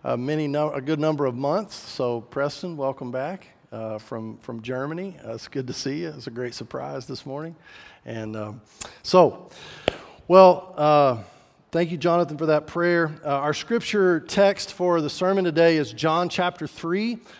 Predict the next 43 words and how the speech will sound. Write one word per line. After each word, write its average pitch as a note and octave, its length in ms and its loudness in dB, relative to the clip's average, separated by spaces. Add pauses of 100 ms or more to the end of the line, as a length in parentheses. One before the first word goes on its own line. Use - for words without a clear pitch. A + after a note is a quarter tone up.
(120)
Uh, B2+ 100 -6
John D#3 300 -2
chapter E3+ 380 -2
three, G3 640 -6
uh, C#3+ 160 -2
starting E3 340 -4
in D3 140 -4
verse D#3+ 280 -4
one, F3 440 0
and, C3+ 220 -4
and B2 180 -8
really D3+ 200 0
just C3 180 -12
the C#3+ 100 -6
whole D3+ 160 -2
chapter. D#3+ 500 -4 (380)
Um, B2+ 480 0 (360)
but D3 340 0
this E3 280 -2
is, D3 260 -2
uh, C3+ 380 2
a B2+ 100 -6
text - 580 -2 (100)
where D3+ 420 2 (240)
Jesus F#3 400 -4
has F#3 220 2
a D#3 40 -4
conversation, F#3 1160 -4 (100)
uh, B2+ 80 -4
with C#3+ 220 -4
a D3+ 60 -2
leader D#3+ 600 -2 (360)
in D#3 140 -8
the D#3 60 -6
Jewish E3+ 320 -2
community. E3 480 -4
So - 200 -6
I'll D#3 180 0
read E3+ 220 -4
verses D3+ 340 -6
one D#3+ 240 -4
through D3 220 -8
nine. A#2 360 -8